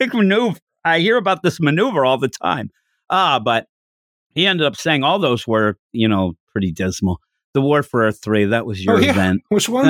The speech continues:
Speaker 1: That was, that was your event. Warfare three, Tower, Trial of the Amazons, and Shadow War. He says we're all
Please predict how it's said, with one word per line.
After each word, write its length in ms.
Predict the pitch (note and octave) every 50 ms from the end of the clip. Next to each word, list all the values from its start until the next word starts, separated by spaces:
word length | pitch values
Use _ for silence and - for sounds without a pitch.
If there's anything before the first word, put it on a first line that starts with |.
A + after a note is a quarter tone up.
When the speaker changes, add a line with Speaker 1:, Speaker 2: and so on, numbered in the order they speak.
| D#3 D3
Speaker 1:
That 40 | C3
was, 180 | C3 - - -
that 160 | - D3 C#3+ B2+
was 160 | B2 - B2
your 160 | A#2 A2 A2
event. 340 | G2+ E2+ G#2 G2+ G2+ G2+ G2+
Warfare 440 | A#2+ A2+ C#3 D3 - - C3 B2 A#2+
three, 300 | - - - A2 G#2+ G#2
Tower, 500 | - - - B2+ A#2 A2+ A2 G#2 G2+ G2 _ _ _ _ -
Trial 340 | - - B2+ B2+ C3 B2 B2
of 60 | G#2
the 120 | G#2 G#2 G#2+
Amazons, 560 | G#2+ G2+ G2+ F#2+ - - G2+ G2+ G#2+ - - _ _ _ _ -
and 160 | A#2 A#2 A2+
Shadow 360 | - - B2 A2 A2 G#2+ G#2
War. 180 | G2+ G2 F#2+ F#2
He 140 | F#2+ G#2+ G#2
says 320 | - - B2 G#2+ G#2 -
we're 140 | A#2+ G#2 - -
all 380 | A#2 A2 G#2 G#2+ G#2 G2+ -